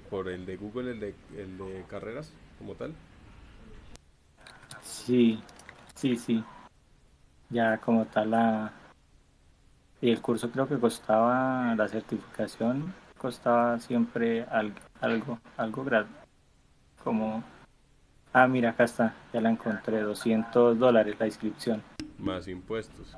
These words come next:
Speaker 1: que es el, el
Speaker 2: Más impuestos,
Speaker 1: más el
Speaker 2: cuando
Speaker 1: diecinueve.
Speaker 2: corresponda, y es en inglés totalmente.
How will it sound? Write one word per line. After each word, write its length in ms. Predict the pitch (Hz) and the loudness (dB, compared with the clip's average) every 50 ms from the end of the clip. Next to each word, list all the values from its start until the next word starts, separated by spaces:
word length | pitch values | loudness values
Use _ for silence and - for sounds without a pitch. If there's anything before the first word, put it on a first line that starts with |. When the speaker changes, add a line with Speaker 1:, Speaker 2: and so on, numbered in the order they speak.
| 110 113 | -12 -10
Speaker 1:
que 40 | 123 | -10
es 100 | - 98 | -10 -10
el, 60 | 95 90 - - - - - - 95 | -10 -12 -12 -16 -18 -18 -16 -12 -4
el 60 | 95 | 2
Speaker 2:
Más 200 | 123 113 110 - 117 | 4 4 4 2 0
impuestos, 560 | 110 - - 117 113 - - - 107 - 101 | -2 0 2 0 0 0 -4 -12 -12 -12 -10
Speaker 1:
más 100 | 101 98 | -12 -8
el 40 | 90 | -4
Speaker 2:
cuando 220 | 120 113 110 117 | -2 0 0 0
Speaker 1:
diecinueve. 80 | - - | 0 0
Speaker 2:
corresponda, 720 | 117 107 110 104 107 113 110 113 110 113 113 120 - - - | 0 0 0 0 -4 -2 0 0 2 4 4 4 2 2 2
y 540 | 156 139 147 156 156 156 156 160 160 160 - 147 | 2 4 4 4 4 4 4 4 4 2 2 0
es 120 | 123 120 135 | 0 2 2
en 100 | 127 123 | 4 4
inglés 340 | 117 110 107 107 107 - - - | 4 4 4 2 -2 -4 -6 -6
totalmente. 480 | 120 98 113 110 110 113 110 107 - | 0 6 6 6 6 6 2 0 -2